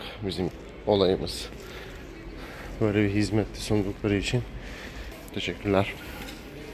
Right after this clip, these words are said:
Evet. Şimdi asansörden indik, aşağı kata indik. Buradan ayağım kaymasın diye burayı seçiyorum.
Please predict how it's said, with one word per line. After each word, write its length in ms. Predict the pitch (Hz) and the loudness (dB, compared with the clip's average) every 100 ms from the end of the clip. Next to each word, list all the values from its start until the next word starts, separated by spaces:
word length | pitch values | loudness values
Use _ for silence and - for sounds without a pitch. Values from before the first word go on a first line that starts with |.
| - | 2
Evet. 280 | 127 113 95 147 - - - - - - - | 6 8 6 0 -6 -6 -6 -8 -10 -10 -4
Şimdi 600 | - 143 139 135 170 208 - - - - - - - - - - - - | 2 6 8 8 6 4 -4 -14 -14 -14 -16 -16 -16 -16 -14 -14 -12 2
asansörden 580 | 127 135 135 139 117 110 | 2 4 4 4 6 4
indik, 260 | 98 98 | 4 2
aşağı 280 | 123 - 120 | 2 2 2
kata 260 | - 113 104 | 0 0 2
indik. 580 | 123 113 117 120 - - - | 4 4 2 0 -6 -8 2
Buradan 340 | 123 113 110 120 - - - - - | 4 6 6 4 -2 -10 -16 -16 0
ayağım 300 | 107 107 110 | 4 6 6
kaymasın 540 | 123 117 113 107 110 95 | 8 8 8 4 2 2
diye 100 | 95 | 4
burayı 240 | 95 95 | 4 2
seçiyorum. 560 | 98 92 - 101 113 | 0 0 0 2 2